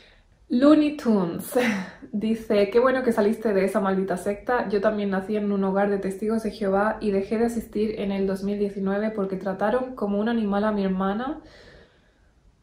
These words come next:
y la expulsaron solo por ser lesbiana. Ella cayó en depresión y casi se suicida".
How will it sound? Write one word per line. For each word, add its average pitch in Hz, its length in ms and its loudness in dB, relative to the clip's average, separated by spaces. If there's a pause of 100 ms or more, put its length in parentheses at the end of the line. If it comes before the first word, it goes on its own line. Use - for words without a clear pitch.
(400)
y 240 120 2
la 226 80 4
expulsaron 254 800 2
solo 240 380 4
por 214 120 0
ser 214 240 -2
lesbiana. 196 720 -6 (1200)
Ella 233 260 6
cayó 233 200 4
en 226 120 2
depresión 233 680 4
y 202 160 -4
casi 214 280 -2
se 208 140 -6
suicida". 214 800 -4